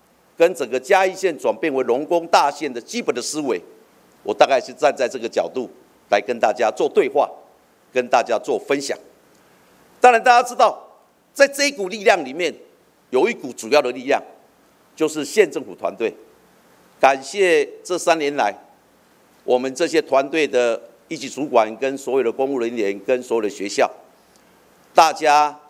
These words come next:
对我可以说是非常的容忍，我给他们的工作压力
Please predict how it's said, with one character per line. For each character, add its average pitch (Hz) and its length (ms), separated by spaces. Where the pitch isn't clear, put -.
对 196 200
我 110 320
可 151 80
以 143 80
说 151 240
是 147 240
非 151 240
常 123 160
的 113 80
容 107 200
忍， 117 120
我 160 140
给 156 120
他 165 160
们 151 140
的 131 80
工 151 180
作 143 200
压 139 200
力 131 160